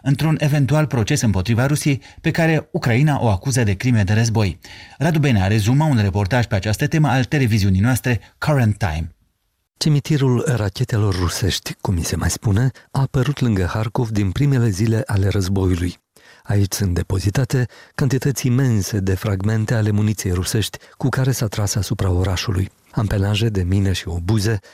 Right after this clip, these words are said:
Speaker 2: fragmente de rachete și alte proiectile. Procurorii ucraineni urmează să le studieze,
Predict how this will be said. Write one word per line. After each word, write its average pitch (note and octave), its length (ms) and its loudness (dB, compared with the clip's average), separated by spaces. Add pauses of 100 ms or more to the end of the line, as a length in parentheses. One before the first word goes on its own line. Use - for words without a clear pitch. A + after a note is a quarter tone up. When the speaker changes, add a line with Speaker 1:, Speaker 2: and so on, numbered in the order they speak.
(140)
Speaker 2:
fragmente C3+ 480 0
de A#2 100 0
rachete G2+ 440 -2
și G#2+ 240 -2
alte G#2+ 300 -2
proiectile. F#2+ 760 -2 (580)
Procurorii D3 540 0
ucraineni G#2+ 640 0
urmează G2+ 460 0
să G2 160 -4
le F2 140 -2
studieze, F#2+ 680 0